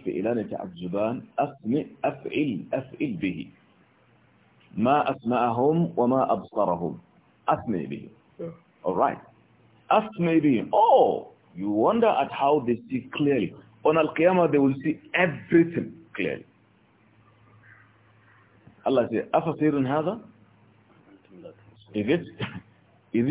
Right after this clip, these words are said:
Speaker 1: it a sorcery? Or can't you see? You used to deny Qiyamah. Now it is Qiyamah. Now you can see. Eh?
Speaker 2: Mm.
Speaker 1: Allah says, "أفسحر?" Is it a sorcery now? Is it a black magic? Can't you see? Just like this.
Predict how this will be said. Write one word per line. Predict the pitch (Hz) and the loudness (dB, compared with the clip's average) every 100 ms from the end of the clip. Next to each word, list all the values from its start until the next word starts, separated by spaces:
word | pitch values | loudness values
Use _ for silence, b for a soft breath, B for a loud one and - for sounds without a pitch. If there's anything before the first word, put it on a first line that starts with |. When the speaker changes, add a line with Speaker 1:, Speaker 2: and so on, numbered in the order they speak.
| 170 | 0
Speaker 1:
it | - | -2
a | - - | -4 -2
sorcery? | 170 175 185 196 - - _ _ _ _ - | -2 0 0 -2 -2 -14 _ _ _ _ 0
Or | 147 | 2
can't | 160 185 214 | 4 2 2
you | 175 151 | 2 0
see? | 131 - - - - - - - | -2 -8 -10 -20 -20 -20 -20 -6
You | 113 127 | 2 2
used | 185 | 2
to | 170 | 0
deny | 139 139 156 180 180 | 2 4 4 2 2
Qiyamah. | 147 135 143 110 98 | 2 4 4 2 0
Now | 285 370 | 2 2
it | 349 | 0
is | 294 - | -4 -4
Qiyamah. | 370 359 - - _ _ _ _ _ _ _ _ _ _ | -2 -2 -6 -14 _ _ _ _ _ _ _ _ _ _
Now | 160 190 | 0 2
you | 170 | 2
can | 151 123 | 0 -2
see. | 131 87 | -2 -4
Eh? | 117 196 - - _ 143 | -4 -4 -6 -14 _ -20
Speaker 2:
Mm. | 123 _ _ _ _ _ _ _ - | -20 _ _ _ _ _ _ _ -4
Speaker 1:
Allah | 113 107 101 | -2 -2 -4
says, | 92 - | -8 -4
"أفسحر?" | 151 160 139 165 196 277 110 | -4 -2 0 0 0 -4 -4
Is | 123 | -4
it | 156 | -4
a | |
sorcery | 139 165 170 | -4 -2 -2
now? | 180 302 - - _ _ _ | -2 -6 -14 -20 _ _ _
Is | 120 | -4
it | 147 | -4
a | |
black | 120 131 165 - | 0 0 0 -2
magic? | 151 160 165 - | -2 -2 -4 -8
Can't | 156 170 185 | -2 0 0
you | 196 202 | -4 -4
see? | 262 285 - _ _ _ _ _ _ _ 123 | -4 -6 -14 _ _ _ _ _ _ _ -2
Just | 262 233 | -2 2
like | 175 113 | 0 0
this. | 104 | -2